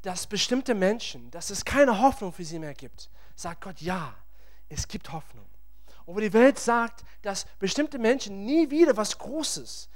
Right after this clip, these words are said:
erreichen wird, sagt Gott, "Doch."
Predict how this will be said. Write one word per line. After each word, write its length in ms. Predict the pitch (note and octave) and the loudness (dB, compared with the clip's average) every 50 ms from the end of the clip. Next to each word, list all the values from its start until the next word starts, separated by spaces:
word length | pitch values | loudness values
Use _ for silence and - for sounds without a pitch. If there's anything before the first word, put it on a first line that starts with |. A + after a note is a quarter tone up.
| - - - | -12 -12 -10
erreichen 520 | - F#3 - A#3 B3+ B3+ - - G#3 C#3+ | -8 -4 -2 0 0 0 -2 -4 -4 -6
wird, 300 | - B2 A#2+ - - - - - - - - - - - - - | -8 -12 -12 -12 -12 -12 -12 -12 -12 -14 -14 -14 -12 -12 -12 -12
sagt 260 | - - F#3 F3+ - | -12 -12 -12 -10 -10
Gott, 200 | - F#3 F#3 F3+ - - | -10 -10 -10 -10 -10 -10
"Doch." 440 | D#3 D3 B2+ A#2 G#2+ - - - | -8 -8 -8 -8 -10 -12 -12 -12